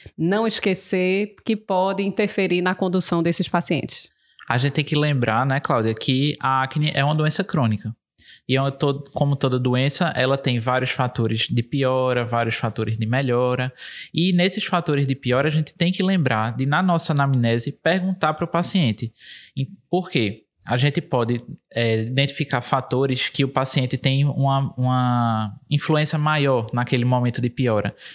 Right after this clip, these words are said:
Speaker 2: E a gente tem que identificar pra tratar corretamente. Nem todo paciente vai ser só aqueles tópicos clássicos, nem todo paciente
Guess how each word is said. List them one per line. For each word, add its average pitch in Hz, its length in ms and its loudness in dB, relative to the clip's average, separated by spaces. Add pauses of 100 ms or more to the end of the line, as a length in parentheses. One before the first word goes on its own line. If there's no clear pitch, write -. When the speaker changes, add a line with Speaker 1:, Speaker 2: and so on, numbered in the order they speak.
Speaker 2:
E - 80 0
a 139 60 4
gente 143 260 -2
tem 165 140 0
que 170 80 0
identificar 160 600 0
pra 143 140 -4
tratar 151 340 -2
corretamente. 143 760 0 (360)
Nem 165 140 0
todo 170 220 0
paciente 139 520 0
vai 127 140 2
ser 127 220 0
só 127 320 0
aqueles 123 320 0
tópicos 110 480 -2
clássicos, 135 500 -2
nem 127 160 0
todo 123 220 -2
paciente 120 640 -2